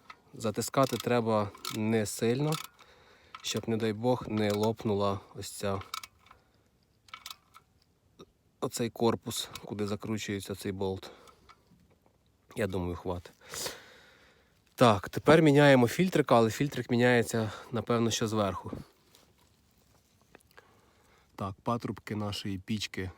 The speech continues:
ніде не сопливять. Все ок. Це не може не радувати. Гофра трошечки ось протерта. Десь я вже черкав щось, но без дирок.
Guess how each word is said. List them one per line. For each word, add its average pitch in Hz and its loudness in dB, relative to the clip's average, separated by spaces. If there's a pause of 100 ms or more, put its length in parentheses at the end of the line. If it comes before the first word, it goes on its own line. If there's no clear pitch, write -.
ніде 104 -6
не 95 -4
сопливять. 123 -6 (1400)
Все - -10
ок. - -10 (920)
Це 101 -8
не 101 -4
може 101 -2
не 104 -2
радувати. 98 -4 (800)
Гофра 107 0
трошечки 98 -8
ось 95 -6
протерта. 127 -6 (920)
Десь 104 -4
я 104 -8
вже 98 -4
черкав 117 -2
щось, - -6
но 110 -2
без 110 -2
дирок. 104 -4